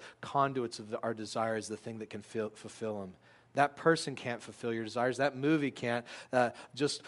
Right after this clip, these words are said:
worshiping nature is not gonna do that. We need to follow these desires to where they go, which is the Creator. So let's look at our desires even,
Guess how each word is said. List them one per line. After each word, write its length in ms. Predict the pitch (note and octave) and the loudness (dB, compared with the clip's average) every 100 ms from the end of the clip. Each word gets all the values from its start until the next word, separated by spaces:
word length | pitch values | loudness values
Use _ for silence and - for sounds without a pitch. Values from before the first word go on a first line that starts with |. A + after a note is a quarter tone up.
| - | -4
worshiping 580 | C3 D3+ D#3 D#3+ D3 C3+ | 8 8 8 4 0 4
nature 320 | C#3 D#3 D3+ | 6 6 4
is 100 | A#2 | 2
not 140 | B2+ B2 | 2 2
gonna 160 | A#2+ | 0
do 120 | C3+ | 4
that. 160 | C#3+ A#2 | 4 4
We 100 | C#3 | 2
need 160 | D3 C3+ | 2 2
to 80 | |
follow 460 | - - D3+ E3+ E3+ | 0 6 10 10 10
these 240 | D3 B2 | 6 0
desires 500 | C3 A#2+ C3 B2+ B2 | -2 2 6 6 4
to 100 | B2+ | 0
where 160 | A2+ A#2 | 0 2
they 200 | A2+ A2+ | 2 0
go, 320 | A2 G2 F#2+ - - _ _ _ _ _ _ | -2 -4 -8 -14 -20 _ _ _ _ _ _
which 180 | A2 - | -10 -8
is 140 | A2 G#2+ | -6 -8
the 80 | |
Creator. 600 | - - G#2 G2+ G2 F2+ D#2+ - _ _ _ _ _ _ _ _ _ _ _ _ _ _ _ _ _ _ _ _ _ _ | -8 -4 0 0 -2 -8 -14 -20 _ _ _ _ _ _ _ _ _ _ _ _ _ _ _ _ _ _ _ _ _ _
So 140 | - | -4
let's 160 | A#2 - | -2 0
look 140 | D#3+ | 0
at 80 | D#3 | 4
our 120 | C#3 | 4
desires 720 | B2 A2 A#2 A#2 A#2+ A2 G2 | 2 -2 4 6 6 4 0
even, 360 | G#2 F#2+ G2 | -4 -8 -8